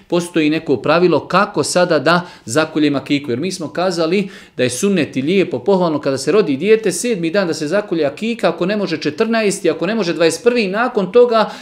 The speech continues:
kada insan ima nemogućnost. Ovaj naš brat ima četvero djece, nijednom od njih nije klao akiku, sada želi da to uradi. Ne može odjednom sve četiri, već će klati jednu po jednu, pa kako? Kažu islamski učenjaci da ne postoji pravilo.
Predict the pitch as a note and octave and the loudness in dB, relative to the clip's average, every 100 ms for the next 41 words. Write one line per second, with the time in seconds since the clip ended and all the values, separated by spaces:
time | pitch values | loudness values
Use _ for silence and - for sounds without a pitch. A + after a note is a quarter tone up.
0 | - G3+ E3+ D#3+ F3+ F#3 E3+ E3 D#3+ E3 | 0 4 6 4 2 0 0 0 2 2
1 | D#3 C#3 B2+ A#2+ A#2 G#2+ - A#3 G#3+ G3 | 2 2 2 0 -6 -6 0 2 2 2
2 | F#3 F#3 G3 G3 F#3 D#3 G3 G3 C#3+ C#3+ | -2 0 -2 0 -4 -2 -4 -2 -2 2
3 | G#3 G#3 E3+ E3+ G#3+ F#3+ F3+ F#3+ F3 F#3 | 0 2 -2 0 0 0 -2 -2 -2 -2
4 | F3 - F#3 D#3 C3+ A#3 B3 A#3 G#3 - | -4 0 2 4 2 0 0 4 2 2
5 | - - - A3+ G#3+ F3 A3 A3+ G3+ G3+ | -14 -10 0 2 2 4 4 4 0 2
6 | G3+ G3 C#3 A#2 A#2 - - - - _ | 2 4 2 0 -4 -6 -18 -20 -20 _
7 | B2 G3 A3 G#3 G#3 A3+ G#3+ G3 F3+ E3+ | 0 2 4 6 6 6 4 2 0 0
8 | A3+ A#3 A#3+ A3+ A3 - G#3 G#3+ A3 G#3+ | 4 4 2 0 0 0 -2 0 -2 -2
9 | F#3+ G#3 F#3+ - D3+ F3 A3+ A#3+ F3+ - | 2 2 2 0 2 2 2 0 -4 -10
10 | _ F3+ - A3+ A3 A3 G#3+ - - - | _ -4 0 -2 2 2 2 -2 -18 -2
11 | B3+ A3+ A#3 A3 F#3 F3+ F3+ F#3 G#3 F3+ | 0 2 0 -2 -2 -2 -2 -2 -2 0
12 | F3+ E3+ G#3 G#3 E3+ D3+ D#3 B2 G2 B2 | 0 2 0 4 4 4 4 2 2 2
13 | G#3+ - | 2 0